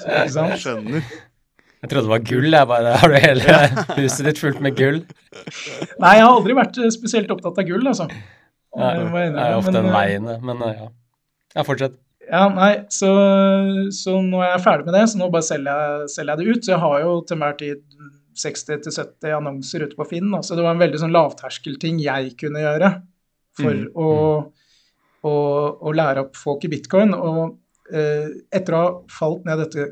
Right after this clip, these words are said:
Speaker 1: kaninhullet, da, så er det sånn at jeg har, jeg er jo mer eller mindre overbevist om at, eh, bitcoin er veien. Eh, og da, når jeg vet det, så føler jeg at det er min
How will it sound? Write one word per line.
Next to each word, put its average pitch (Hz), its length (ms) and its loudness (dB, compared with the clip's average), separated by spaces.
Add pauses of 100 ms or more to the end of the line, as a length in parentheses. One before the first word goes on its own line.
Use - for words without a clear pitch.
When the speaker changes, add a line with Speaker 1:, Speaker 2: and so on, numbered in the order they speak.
Speaker 1:
kaninhullet, 143 560 -2
da, - 960 -8
så 156 240 -6
er 127 220 -6
det 151 180 -4
sånn 151 240 -10
at 143 160 -10
jeg 156 160 -4
har, 156 380 -4 (1400)
jeg 147 80 2
er 151 320 2
jo 220 80 8
mer 160 240 2
eller 160 160 0
mindre 147 240 -8
overbevist 139 480 -10
om 143 80 -10
at, - 240 -12
eh, 143 560 -6
bitcoin 143 400 -8
er 143 80 -8
veien. 143 320 -4 (800)
Eh, 151 400 -4
og 151 240 -8
da, 160 140 0 (500)
når 165 160 -4
jeg 156 320 -2
vet 151 400 -6
det, 220 180 2 (1400)
så - 320 0 (480)
føler 156 320 0
jeg 143 120 -2
at 143 40 -16
det 151 100 -2
er 143 200 -4
min 147 160 -10